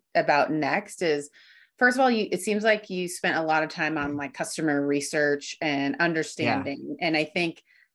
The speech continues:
Speaker 1: that gets underplayed a <laughs> lot as, like,
Speaker 2: Right.
Speaker 1: as a company, you're just starting out, but even in an existing company. So I wanna talk through, like, besides customer interviews, like, what other things wa-, were you guys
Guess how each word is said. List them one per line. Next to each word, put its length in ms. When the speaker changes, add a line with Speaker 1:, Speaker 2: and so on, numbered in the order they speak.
Speaker 1:
that 300
gets 480
underplayed 640
a 80
<laughs> 0
lot 360
as, 300
like, 240
Speaker 2:
Right. 360
Speaker 1:
as 120
a 60
company, 340
you're 120
just 120
starting 300
out, 160
but 120
even 280
in 160
an 160
existing 520
company. 380
So 140
I 60
wanna 260
talk 300
through, 320
like, 280
besides 480
customer 480
interviews, 680
like, 140
what 260
other 240
things 680
wa-, 540
were 180
you 220
guys 380